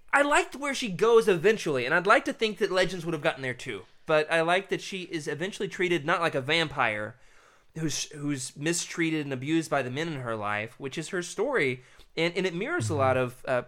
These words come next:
Speaker 1: female fans' story, I think, um, that eventually she's treated like a human instead of like a monster, right?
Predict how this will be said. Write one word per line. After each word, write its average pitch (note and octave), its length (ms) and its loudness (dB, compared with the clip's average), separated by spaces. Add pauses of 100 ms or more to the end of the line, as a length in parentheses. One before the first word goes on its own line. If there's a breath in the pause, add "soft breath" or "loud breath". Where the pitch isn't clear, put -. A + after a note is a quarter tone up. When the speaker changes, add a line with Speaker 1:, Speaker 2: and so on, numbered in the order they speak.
Speaker 1:
female A#3+ 300 -4
fans' A2+ 340 -4
story, B2 320 0
I A#2 60 2
think, E3+ 340 -8 (400 soft breath)
um, C3 480 0 (320)
that D#3+ 160 0
eventually F#3+ 440 2
she's - 200 -8
treated E3 220 -2
like C#3 120 -2
a B2+ 40 -2
human A#2+ 520 -8
instead A#2 320 -6
of A2 60 -4
like G#2+ 140 -4
a G2+ 60 -10
monster, F2+ 500 -14 (260)
right? C#3+ 280 0